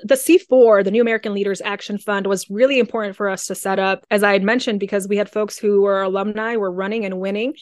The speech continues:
sometimes struggling to feel seen on the campaign trail by some of the traditional institutions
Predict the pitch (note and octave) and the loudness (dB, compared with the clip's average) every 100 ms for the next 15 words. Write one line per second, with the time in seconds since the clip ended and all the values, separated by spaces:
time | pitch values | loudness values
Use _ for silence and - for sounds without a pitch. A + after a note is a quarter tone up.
0 | - - - F4+ E4 - - G#3+ C4 B3+ | -18 -6 -4 -2 -2 -4 -6 0 2 4
1 | A3 G#3 G#3 - A3+ A#3+ A3 - A#3 G#3 | 4 2 -2 -10 -6 -2 -2 0 0 0
2 | G3 - G#3 G3 G#3 G#3 G3+ G3 - - | -2 -2 -4 -4 -2 -2 -2 -6 -10 -12
3 | - G#3 G3 F#3+ F#3+ F3+ F#3+ F#3 G3 F#3+ | 0 2 4 2 0 -2 -4 -2 -4 -4
4 | G3+ F#3+ F#3+ G3 - F#3+ F#3+ F#3+ A3 G#3+ | -6 -8 -4 -6 -4 -8 -10 -6 -4 0
5 | G#3 G3 F#3 | 0 -2 -6